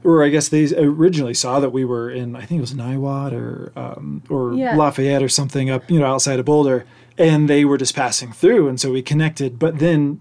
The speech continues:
Speaker 1: you stay connected to people, and you, you know, you kinda find out, "Oh, shoot,
Speaker 2: Yeah.
Speaker 1: we're gonna be in Phoenix at the same time. Oh, shoot, we're gonna be,"
Speaker 2: We've seen them in
Speaker 1: Yeah,
Speaker 2: California,
Speaker 1: California
Speaker 2: Washington,
Speaker 1: and all
Speaker 2: on the East Coast,
Speaker 1: And,
Speaker 2: like
Speaker 1: and that is, that's been a really special thing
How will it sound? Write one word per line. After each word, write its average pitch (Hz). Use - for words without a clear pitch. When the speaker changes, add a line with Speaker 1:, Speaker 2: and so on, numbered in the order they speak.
Speaker 1:
you 156
stay 151
connected 156
to 131
people, 131
and 131
you, 127
you 143
know, 117
you 131
kinda 127
find 127
out, 127
"Oh, 190
shoot, 208
Speaker 2:
Yeah. 135
Speaker 1:
we're 156
gonna 175
be 135
in 131
Phoenix 202
at 127
the 131
same 123
time. 123
Oh, 180
shoot, 180
we're 165
gonna 156
be," 143
Speaker 2:
We've 202
seen 254
them 240
in 226
Speaker 1:
Yeah, 220
Speaker 2:
California, 220
Speaker 1:
California 240
Speaker 2:
Washington, 180
Speaker 1:
and 185
all 180
Speaker 2:
on 226
the 220
East 254
Coast, 262
Speaker 1:
And, 170
Speaker 2:
like 175
Speaker 1:
and 170
that 202
is, 165
that's 170
been 240
a 185
really 147
special 139
thing 127